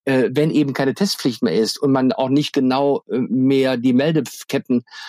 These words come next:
nachvollziehen kann, weil es eben keiner mehr tut in den Gesundheitsämtern, ähm, dann ist es alles letztlich sowieso auf sehr unsicheren Boden gebaut. Also die Dunkelziffer, die wir jetzt gerade haben von O-, Omikron,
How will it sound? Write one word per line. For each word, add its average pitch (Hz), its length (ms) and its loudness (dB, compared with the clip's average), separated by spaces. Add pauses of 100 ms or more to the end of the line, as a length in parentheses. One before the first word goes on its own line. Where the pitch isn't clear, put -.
(120)
nachvollziehen 139 680 0
kann, 123 280 0
weil 123 80 0
es 113 100 -6
eben 120 220 0
keiner 131 240 -2
mehr 113 140 2
tut 185 200 0
in 117 140 2
den 110 100 2
Gesundheitsämtern, 110 760 0 (380)
ähm, 117 520 2
dann 120 480 -4
ist - 260 -4
es - 200 -6 (240)
alles 135 460 0
letztlich 127 540 -2
sowieso 120 580 2 (380)
auf 117 160 -6
sehr 131 400 0
unsicheren 127 480 0
Boden 110 500 0
gebaut. 107 480 -2
Also 117 240 0
die 120 160 0
Dunkelziffer, 139 640 -2 (320)
die 120 80 0
wir 131 60 4
jetzt 165 280 0
gerade 139 300 -2
haben 110 380 0
von 120 360 0
O-, 147 220 -2
Omikron, 139 680 0